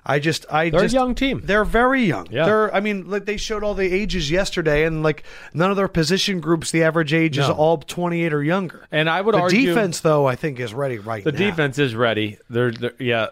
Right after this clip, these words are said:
Speaker 2: you're right about that. And the offense, Lefko, I would argue the offense is, like, they need more meat and potatoes in their pass game.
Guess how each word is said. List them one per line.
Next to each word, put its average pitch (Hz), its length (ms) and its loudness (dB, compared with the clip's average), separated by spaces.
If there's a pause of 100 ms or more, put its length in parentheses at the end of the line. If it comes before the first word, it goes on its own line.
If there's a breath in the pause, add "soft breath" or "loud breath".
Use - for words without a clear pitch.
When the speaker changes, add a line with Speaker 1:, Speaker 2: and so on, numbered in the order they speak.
Speaker 2:
you're 120 180 -2
right 131 200 0
about 113 240 0
that. 110 360 -2 (260 loud breath)
And 165 120 0
the 175 80 2
offense, 175 580 0
Lefko, 160 360 0
I 151 160 0
would 196 140 2
argue 170 260 2
the 143 140 0
offense 139 500 0
is, 135 220 -2
like, 127 480 0 (2000 soft breath)
they 175 300 2
need 202 280 -2
more 156 220 4
meat 139 240 0
and 127 100 -6
potatoes 127 480 0
in 120 60 -2
their 120 140 2
pass 110 300 0
game. 95 320 -2